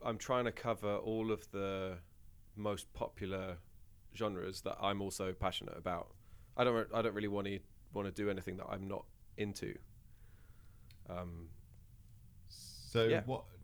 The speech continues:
Speaker 2: uh, yeah, makes sense. What, uh, genres do you currently cover?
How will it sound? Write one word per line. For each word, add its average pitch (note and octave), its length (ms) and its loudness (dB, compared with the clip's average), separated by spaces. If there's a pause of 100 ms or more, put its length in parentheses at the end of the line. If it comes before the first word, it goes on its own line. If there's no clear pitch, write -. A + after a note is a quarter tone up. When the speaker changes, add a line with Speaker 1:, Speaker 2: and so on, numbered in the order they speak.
(120)
Speaker 2:
uh, F#2+ 40 6
yeah, G2+ 340 8
makes F2+ 200 0
sense. F2+ 320 -2
What, - 380 4 (140)
uh, G2 560 6 (260)
genres G2 420 8
do - 140 2
you G2 100 6
currently F#2 440 2
cover? E2 360 -2